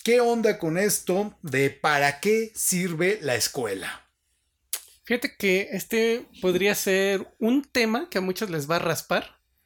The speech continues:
Speaker 2: porque no lo alcanzan a comprender. Pero todos aquellos que hemos sido beneficiados de una manera extraordinaria por la escuela.
Speaker 1: Y pública, particularmente,
Speaker 2: Y pública,
Speaker 1: ¿eh?
Speaker 2: exacto, sí.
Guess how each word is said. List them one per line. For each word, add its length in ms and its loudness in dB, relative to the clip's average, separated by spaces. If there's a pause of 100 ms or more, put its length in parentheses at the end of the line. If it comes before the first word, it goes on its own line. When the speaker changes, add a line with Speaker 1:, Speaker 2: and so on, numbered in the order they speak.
(560)
Speaker 2:
porque 420 0
no 140 2
lo 100 0
alcanzan 480 -4
a 80 -6
comprender. 640 -4 (1080)
Pero 360 2
todos 240 0
aquellos 340 -2
que 120 -2
hemos 160 0
sido 220 0
beneficiados 640 -2 (640)
de 160 -4
una 200 0
manera 840 0
extraordinaria 1040 -6 (480)
por 180 -6
la 100 -4
escuela. 440 -4 (500)
Speaker 1:
Y 120 -6
pública, 600 0
particularmente, 680 0
Speaker 2:
Y 160 2
pública, 40 2
Speaker 1:
¿eh? 180 -2
Speaker 2:
exacto, 360 -6
sí. 320 -4